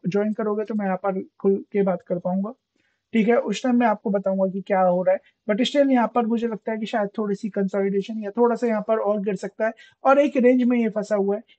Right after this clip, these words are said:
इस range से जैसे ही ये share भागने, बाहर निकलेगा, जो कि range क्या है, जो मैंने range यहाँ पर एक mark भी कर रखी है, लगभग सिक्स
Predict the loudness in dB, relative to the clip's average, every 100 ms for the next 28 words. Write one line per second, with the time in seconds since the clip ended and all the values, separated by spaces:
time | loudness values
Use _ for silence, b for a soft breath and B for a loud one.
0 | -4 -2 2 4 4 4 0 0 0 0
1 | 0 2 0 -2 -2 -2 -2 -2 -2 -2
2 | 0 0 0 -2 -2 -4 -6 -12 b -4
3 | 0 2 2 2 0 0 0 0 -2 -2
4 | -2 -2 -2 -2 -2 -4 -8 -8 -8 -4
5 | -4 -4 -8 -10 -6 -2 -2 -2 -4 -4
6 | -6 -8 -10 -14 b b b -2 0 4
7 | 2 0 _ _ -6 -4 -4 -8